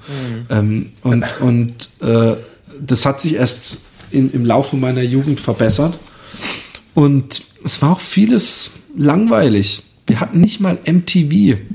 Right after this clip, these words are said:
Speaker 2: Nicht mal das hatten wir. Das kam auch erst später dazu. Und, äh, ich, ich bereue es aber nicht. Aber ich glaube, dass, dass die, die, die Zeiten heute auch ganz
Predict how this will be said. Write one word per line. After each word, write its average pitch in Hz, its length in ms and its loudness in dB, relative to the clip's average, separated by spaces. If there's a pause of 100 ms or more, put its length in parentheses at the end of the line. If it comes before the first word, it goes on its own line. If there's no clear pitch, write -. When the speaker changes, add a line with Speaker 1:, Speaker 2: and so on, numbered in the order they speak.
(120)
Speaker 2:
Nicht 160 200 0
mal 160 180 4
das 147 280 0
hatten 107 240 -2
wir. 92 160 -2
Das 104 160 0
kam 139 180 0
auch - 160 0
erst 127 160 2
später - 320 0
dazu. 90 400 0 (640)
Und, 127 360 0
äh, 123 280 2
ich, - 180 -4
ich - 80 -4
bereue 143 280 2
es 190 120 2
aber 117 160 2
nicht. - 300 0 (540)
Aber 143 120 2
ich 151 120 0
glaube, 220 280 2
dass, 190 200 0
dass 160 220 0
die, 170 140 2
die, 160 200 0
die 151 160 0
Zeiten 147 500 0
heute 127 460 2
auch 98 180 -2
ganz 110 260 -2